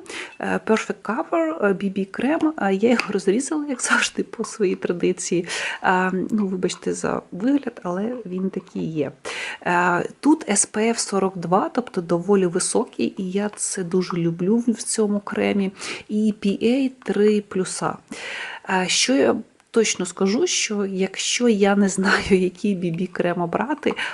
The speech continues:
або чогось того, що я хотіла спробувати, нема в наявності, то я оберу ось цей крем.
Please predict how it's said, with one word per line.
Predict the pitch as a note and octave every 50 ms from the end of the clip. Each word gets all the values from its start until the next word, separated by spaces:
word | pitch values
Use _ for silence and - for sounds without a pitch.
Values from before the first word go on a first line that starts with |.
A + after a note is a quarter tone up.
| - -
або | - F#3 F3+ F#3 G#3 G#3
чогось | G#3 - G3 F#3 - - G3+ G3+ - - _
того, | - G3 F3+ D#3+ - G#3+ G3
що | - - - -
я | F3
хотіла | F3 - E3+ - - F#3 E3+
спробувати, | - - - - F#3 F#3 F#3+ F3 E3+ F3 F#3
нема | F3 F3 F3+ F3+ F3
в | F3+
наявності, | F3+ F#3 F#3+ A3 D4+ F#4+ G4+ G4+ F4+ - - - D4 C#4+ - - - - - -
то | - -
я | G3 - C4+ D4+
оберу | D4 B3+ G3 F#3 G3+ G#3 A3+ A#3+ - -
ось | G3 F#3 - -
цей | - - G3 F#3 E3+
крем. | E3+ F3 - F#3 E3 - - - -